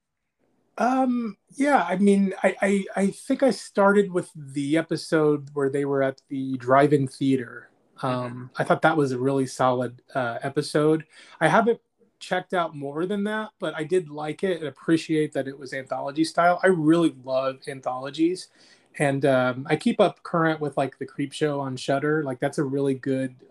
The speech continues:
Speaker 1: uh, series, and I'm, I'm
Speaker 2: Oh, yeah.
Speaker 1: hope-, I'm looking forward to that coming back out. Um, but I, I, I need to dive more into the American Horror Stories. It's, it's really cool at the end of the day to just watch something and have it be self-contained where you don't have to follow, like, an ongoing multiple series plot.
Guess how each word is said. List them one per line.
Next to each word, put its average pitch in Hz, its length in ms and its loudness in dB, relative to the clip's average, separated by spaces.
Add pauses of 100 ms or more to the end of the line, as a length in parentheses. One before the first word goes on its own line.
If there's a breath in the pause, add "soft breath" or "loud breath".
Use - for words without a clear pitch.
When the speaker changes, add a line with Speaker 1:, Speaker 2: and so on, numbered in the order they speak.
Speaker 1:
uh, 127 280 -6
series, 139 600 -4
and 135 100 -6
I'm, 127 220 -4
I'm 131 120 -2
Speaker 2:
Oh, 127 60 -4
yeah. 120 180 -10
Speaker 1:
hope-, 160 180 0 (280)
I'm 143 140 0
looking 156 220 4
forward 156 240 4
to 139 60 0
that 131 180 0
coming 156 220 0
back 156 200 0
out. 160 240 2 (480 soft breath)
Um, 147 360 0
but 165 100 2
I, 160 200 2
I, 165 200 -2
I 175 60 0
need 202 160 2
to 220 80 0
dive 165 300 4
more 156 200 2
into 147 200 -2
the 135 60 -4
American 135 380 -6
Horror 135 200 -2
Stories. 131 380 -6
It's, 139 140 -8
it's - 200 -4
really 262 260 0
cool 208 220 4
at 185 60 2
the 170 100 0
end 170 100 2
of 165 80 0
the 156 60 -2
day 151 200 0
to 147 80 -14
just 139 260 -16
watch 156 300 -4
something 156 420 0
and 139 240 -2
have 147 240 -2
it 151 160 -6
be 147 360 -2 (320 soft breath)
self-contained 156 880 0
where 139 120 -2
you 139 80 0
don't 147 200 -2
have 147 200 0
to 147 80 -4
follow, 135 420 -2
like, 131 300 -6
an 131 180 -12
ongoing 135 800 -6
multiple 131 400 -2
series 135 600 2
plot. - 440 -6